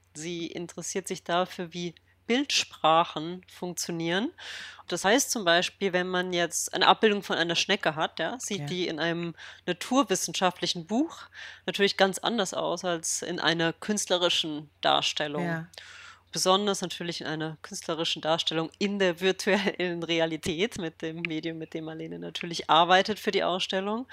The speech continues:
Speaker 1: Und so kombiniert sie diese diese Bildsprachen dieser beiden Welten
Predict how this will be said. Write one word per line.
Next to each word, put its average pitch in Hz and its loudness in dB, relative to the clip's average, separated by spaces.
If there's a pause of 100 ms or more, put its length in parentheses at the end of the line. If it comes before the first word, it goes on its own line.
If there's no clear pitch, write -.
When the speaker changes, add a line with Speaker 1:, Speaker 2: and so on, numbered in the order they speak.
(520)
Speaker 1:
Und 185 4 (100)
so 185 -2
kombiniert 180 0
sie 196 -6
diese 175 0 (580)
diese 170 -4
Bildsprachen 180 2 (320)
dieser 180 2
beiden 165 -2
Welten 160 -4